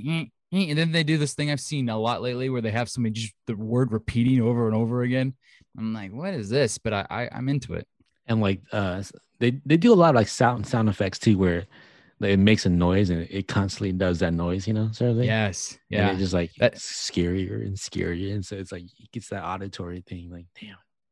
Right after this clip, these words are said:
Speaker 1: Yeah, give, give a lot of props to these, like, sound engineers that have learned how to make these trailers so much more intense by, like you said,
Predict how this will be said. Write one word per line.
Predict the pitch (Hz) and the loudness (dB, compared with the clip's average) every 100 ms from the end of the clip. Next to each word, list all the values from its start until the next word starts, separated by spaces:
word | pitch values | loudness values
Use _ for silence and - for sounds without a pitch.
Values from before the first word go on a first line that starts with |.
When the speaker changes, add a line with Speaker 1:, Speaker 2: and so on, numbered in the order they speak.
| _ _ _ | _ _ _
Speaker 1:
Yeah, | 117 123 | 6 6
give, | 113 139 202 208 | 6 4 2 2
give | 131 147 | 0 2
a | 202 | 2
lot | 165 147 | 4 0
of | 139 | 0
props | - 127 - - | -2 -4 -4 -4
to | |
these, | 120 110 104 | -2 -2 -2
like, | 101 98 | -4 -6
sound | - 113 107 120 | -4 -2 2 4
engineers | 127 131 127 135 147 160 - - - - | 6 4 4 2 0 -4 -8 -20 -12 0
that | 117 | 0
have | 104 | 2
learned | 110 120 127 131 | 2 4 4 4
how | 123 120 | 2 0
to | 117 | 0
make | 110 110 110 | 0 -2 -4
these | 101 95 | -6 -8
trailers | - 110 110 101 95 | -4 -2 0 -2 -6
so | - 123 120 | -2 2 4
much | 110 113 113 113 | 4 2 2 -2
more | 110 107 | -2 -2
intense | 95 107 110 113 - | -4 -4 -4 -4 -8
by, | - 98 101 107 | -4 -2 0 0
like | 110 | -2
you | 110 | -2
said, | 107 120 | -2 -2